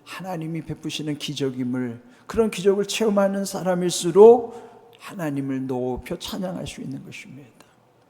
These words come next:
그러므로 우리의, 우리 인생 속에서 이렇게 모든 살아가는 일, 특별히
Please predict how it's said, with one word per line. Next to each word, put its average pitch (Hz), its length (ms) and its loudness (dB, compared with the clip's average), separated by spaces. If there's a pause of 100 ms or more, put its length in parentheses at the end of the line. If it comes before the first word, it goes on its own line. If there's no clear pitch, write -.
(280)
그러므로 131 380 0
우리의, 127 220 0
우리 127 200 0
인생 127 280 0
속에서 135 640 -2 (360)
이렇게 160 280 4
모든 190 680 8
살아가는 151 560 2
일, 120 140 -10 (720)
특별히 151 460 2